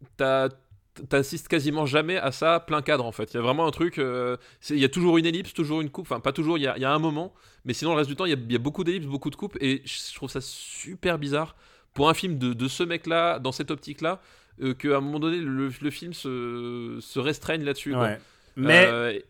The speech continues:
Speaker 1: et c'est un peu étrange, donc, euh
Speaker 2: ce que je voulais en, ce que je voulais en venir, c'est que vrai, vrai, il y a, euh, il, lui-même se posait la question, est-ce que j'en aurais peut-être pas fait assez ? Euh,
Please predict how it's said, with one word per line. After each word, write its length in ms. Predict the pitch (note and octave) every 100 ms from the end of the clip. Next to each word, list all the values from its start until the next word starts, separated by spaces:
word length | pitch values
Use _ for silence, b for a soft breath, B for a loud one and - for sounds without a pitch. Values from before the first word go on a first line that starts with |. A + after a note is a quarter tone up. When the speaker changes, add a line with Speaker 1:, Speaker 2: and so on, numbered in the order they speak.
| _ _
Speaker 1:
et 80 | D#3
c'est 160 | -
un 80 | D#3+
peu 140 | C#3+ F#3+
étrange, 280 | - D#3+
donc, 220 | B2+ B2 C3
euh 200 | B2+ B2+
Speaker 2:
ce 200 | B2 B2
que 140 | F3+
je 100 | D#3+
voulais 220 | E3 D#3+
en, 160 | D3 C#3+ -
ce 100 | -
que 80 |
je 80 | B2
voulais 160 | A#2+ B2+
en 60 |
venir, 240 | C3 E3 B2+
c'est 160 | -
que 40 | A#2+
vrai, 140 | C3
vrai, 240 | B2+ D3+ E3
il 80 |
y 60 | C3
a, 200 | A#2 B2 A#2+
euh, 300 | A#2+ A2 A#2
il, 160 | B2+ A#2+ -
lui-même 380 | B2 B2+ D3 F3
se 120 | E3
posait 380 | B2 - B2 A#2+
la 100 | A#2
question, 240 | A2+ A#2 D#3+ b b b b
est-ce 80 |
que 80 | -
j'en 160 | B2 B2+
aurais 200 | A#2+ A#2+
peut-être 220 | A#2+ A2
pas 100 | A#2+
fait 180 | - A2+
assez ? 380 | G#2 - E3+ - b b b b b -
Euh, 360 | B2 A#2+ A2